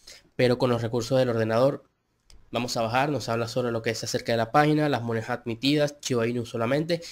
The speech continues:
y los comprobantes de pago. Como podemos ver, la gente cobra en esta página más de quince millones de Chiba, más de veinte millones de Chiba. Eso es un poco raro. Y también les debo comentar que cuando la página recién salió, te ofrecía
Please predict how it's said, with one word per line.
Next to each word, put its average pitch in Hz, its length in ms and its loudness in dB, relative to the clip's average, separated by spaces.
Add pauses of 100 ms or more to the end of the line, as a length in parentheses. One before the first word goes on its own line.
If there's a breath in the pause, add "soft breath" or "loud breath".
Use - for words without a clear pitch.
(240 loud breath)
y 151 100 2
los 156 120 2
comprobantes 127 520 2
de 127 100 6
pago. 120 340 4
Como 117 200 -2
podemos 143 300 6
ver, 143 180 4
la 139 120 2
gente 127 280 -4
cobra 139 280 4
en 135 60 0
esta 135 200 -4
página 135 320 0
más 131 140 0
de 131 80 -2
quince 151 380 2
millones 139 280 2
de 127 60 -12
Chiba, 143 260 -2
más 139 140 -2
de 123 100 -4
veinte 135 300 0
millones 131 240 -2
de 117 80 -4
Chiba. 147 340 2 (480 loud breath)
Eso 165 140 -2
es 170 80 -4
un 180 160 0
poco 147 260 0
raro. 123 480 0
Y 160 120 0
también 135 180 0
les 160 100 4
debo 175 100 2
comentar 139 560 0
que 131 120 -4
cuando 120 200 -2
la 113 80 -6
página 139 300 -2
recién 123 460 -6
salió, 135 440 2 (120)
te 151 80 4
ofrecía 143 580 0